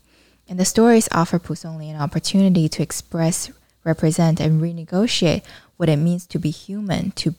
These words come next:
be and not be in his society. And as sort of a loser, um, in the most conventional sense, of course, um, he shares the struggle with people at the bottom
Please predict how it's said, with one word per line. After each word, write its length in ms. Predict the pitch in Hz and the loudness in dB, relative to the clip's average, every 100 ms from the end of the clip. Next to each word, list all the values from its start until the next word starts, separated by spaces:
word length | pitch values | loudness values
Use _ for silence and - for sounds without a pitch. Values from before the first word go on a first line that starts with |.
| - | -4
be 360 | 165 170 170 - | 0 2 2 2
and 200 | 156 147 | 0 0
not 360 | 147 139 _ | -2 -6 _
be 240 | 185 180 151 | -12 -10 -10
in 240 | - 147 | -4 -2
his 160 | 170 - | -2 -6
society. 760 | - 185 - 180 175 - 202 - _ _ _ _ - _ | -10 -10 -4 0 0 0 -4 -10 _ _ _ _ -20 _
And 240 | 175 156 165 | -2 0 0
as 100 | 185 | 0
sort 240 | - 220 | 2 4
of 100 | 214 | 4
a 60 | 180 | 2
loser, 560 | 170 160 - - 226 - _ _ _ _ - | -2 -8 -6 -6 -6 -10 _ _ _ _ -2
um, 240 | 160 147 - | 0 2 4
in 100 | 160 | 4
the 60 | |
most 280 | 151 151 - | 6 4 0
conventional 440 | - - 160 - 180 | -4 -4 -4 -6 -6
sense, 420 | - - - - | -6 -8 -10 -14
of 160 | _ | _
course, 380 | _ - 185 - - _ _ _ - | _ -10 -8 -8 -14 _ _ _ -2
um, 320 | 160 151 147 - | 0 0 -2 -8
he 100 | 185 | -8
shares 520 | 165 - 180 190 196 | -2 2 4 6 4
the 120 | - 175 | 2 -4
struggle 540 | - 170 165 170 156 | 2 2 4 4 4
with 240 | 143 - | 2 -2
people 260 | - 151 151 | -12 -12 -4
at 120 | 139 | -4
the 60 | - | -4
bottom 540 | 151 151 - - 196 | -4 -4 -2 -4 -4